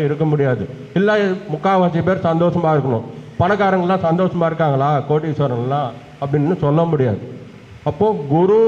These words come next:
வந்து நம்ம வாழ்க்கையில, ஏன்னா எந்த வித தோஷத்தையும் வந்து சரி பண்றது குரு அப்படின்றாங்க. குரு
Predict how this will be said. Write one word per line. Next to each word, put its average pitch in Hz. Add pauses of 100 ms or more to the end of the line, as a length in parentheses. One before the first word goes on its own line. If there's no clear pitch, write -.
(140)
வந்து 151 (680)
நம்ம 170 (120)
வாழ்க்கையில, 180 (200)
ஏன்னா 208 (240)
எந்த 220
வித 220 (140)
தோஷத்தையும் 214
வந்து 185
சரி 180
பண்றது 180 (100)
குரு 185 (240)
அப்படின்றாங்க. 135 (420)
குரு 208